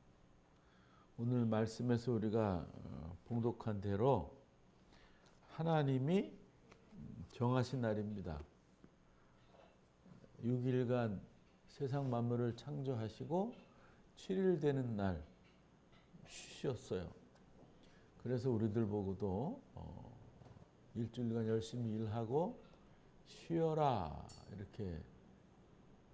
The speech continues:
말씀해 주셨습니다. 그러니까 "칠 일째 되는 날은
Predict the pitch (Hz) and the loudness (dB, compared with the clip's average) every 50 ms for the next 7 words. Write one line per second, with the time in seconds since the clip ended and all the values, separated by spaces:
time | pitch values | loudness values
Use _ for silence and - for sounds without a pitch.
0 | - - - - - 107 107 110 101 - - 123 110 104 101 95 87 82 78 - | -20 -20 -20 -14 -10 -8 -6 -6 -6 -6 -6 -4 -2 0 0 0 0 -2 -4 -6
1 | - - - - - 92 - - - - - 107 95 87 - - - 92 - - | -8 -12 -14 -14 -16 -16 -16 -18 -20 -14 -8 -8 -8 -8 -8 -12 -14 -14 -14 -14
2 | - - - - - - - - - - - - - - - - - - - - | -16 -18 -20 -20 -20 -20 -20 -20 -20 -20 -20 -20 -20 -20 -20 -20 -20 -20 -20 -20
3 | - - - - - - - - - - - - - - - - - - - - | -20 -20 -20 -20 -20 -20 -20 -20 -20 -20 -20 -20 -20 -20 -20 -20 -20 -20 -20 -20
4 | - - - - - - - - - - - - - - - - - - - 110 | -20 -20 -20 -20 -20 -20 -20 -20 -20 -20 -20 -20 -20 -20 -20 -20 -20 -8 -8 -6
5 | - - - 185 170 165 170 - 160 147 113 117 117 120 123 127 123 117 113 107 | -6 0 0 2 2 2 0 2 2 2 4 4 4 4 4 4 2 2 2 2
6 | 104 107 135 170 180 190 | 2 2 2 2 2 0